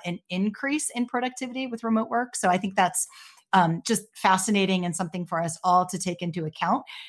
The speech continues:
as we, um, enter this next phase of, um, work and what this new world of work will look like, and ensure that we capitalize on those areas, which,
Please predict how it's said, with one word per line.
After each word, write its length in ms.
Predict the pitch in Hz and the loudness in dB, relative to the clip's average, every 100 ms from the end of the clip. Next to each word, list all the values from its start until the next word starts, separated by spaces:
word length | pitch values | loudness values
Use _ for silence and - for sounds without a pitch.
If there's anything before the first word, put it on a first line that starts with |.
| - | -4
as 220 | 185 180 165 | 2 2 2
we, 480 | 180 175 170 175 - | 2 4 2 0 -2
um, 340 | 165 160 156 - | 0 0 -2 -4
enter 320 | 180 185 196 | -2 0 -2
this 220 | 170 165 175 | -2 -2 0
next 480 | 170 165 - - - _ - | 0 -2 -6 -8 -10 _ -16
phase 540 | - 226 220 208 202 208 | 0 6 8 8 6 4
of, 300 | 180 170 151 - | 2 2 -2 -4
um, 460 | 175 165 160 170 - | -2 0 -2 -6 -8
work 480 | 185 220 196 190 - - | -2 4 4 2 -4 -2
and 140 | 190 | 0
what 160 | 190 190 | 0 -2
this 180 | 180 | -6
new 220 | 190 190 202 | 0 0 0
world 260 | 175 170 | 0 -2
of 100 | 170 | -4
work 220 | 160 165 | -6 -6
will 140 | 165 160 | -8 -8
look 180 | 175 - | -8 -4
like, 280 | 180 165 | -6 -4
and 80 | 175 | -6
ensure 260 | 170 - 196 | -4 -4 -4
that 140 | 175 | -4
we 180 | 170 160 - - | -4 -6 -8 -12
capitalize 640 | - 240 220 208 185 170 160 | 0 0 2 4 6 6 6
on 180 | 175 175 | 4 4
those 180 | 170 180 | 0 -2
areas, 480 | 165 165 165 160 165 | -2 0 0 0 -2
which, 300 | 165 - | -4 -4